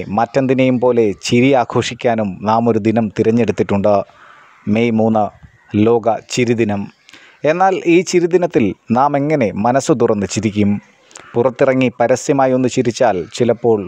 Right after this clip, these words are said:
വലിയ വില നൽകേണ്ടി വന്നേക്കാം. എന്നാലും എങ്ങനെയാണെന്ന് ചിരിക്കാതിരിക്കുക? ചിരപരിചിതരോട് പോലും ഇപ്പോൾ എങ്ങനെയൊന്ന്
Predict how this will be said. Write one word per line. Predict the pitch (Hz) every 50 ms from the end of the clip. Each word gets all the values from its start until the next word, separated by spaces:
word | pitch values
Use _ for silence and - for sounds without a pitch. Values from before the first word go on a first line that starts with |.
| 95 101
വലിയ | 113 117 120 120 131 139 143 131 123
വില | 123 120 117 104 104
നൽകേണ്ടി | 107 107 107 110 113 110 107 101 104
വന്നേക്കാം. | 101 104 101 95 - 104 98 98 95 87 - _ _ _ _ _ _ _ _ - - 110
എന്നാലും | 110 117 117 117 113 101 98 101 - - - - 110 113
എങ്ങനെയാണെന്ന് | 117 127 139 139 135 127 123 120 120 117 110 107 104 95 - -
ചിരിക്കാതിരിക്കുക? | - 120 107 127 117 - 147 135 123 101 104 107 107 95 104 104 104 104 101 101 - - - _ _ _ _ _ - - _ _ _ -
ചിരപരിചിതരോട് | - - 185 220 202 202 180 175 160 185 165 180 175 175 165 160 143
പോലും | 156 151 143 139 127 113 - 127 117
ഇപ്പോൾ | - 131 123 117 107 92 - 123 113
എങ്ങനെയൊന്ന് | 117 131 143 147 143 127 113 107 104 101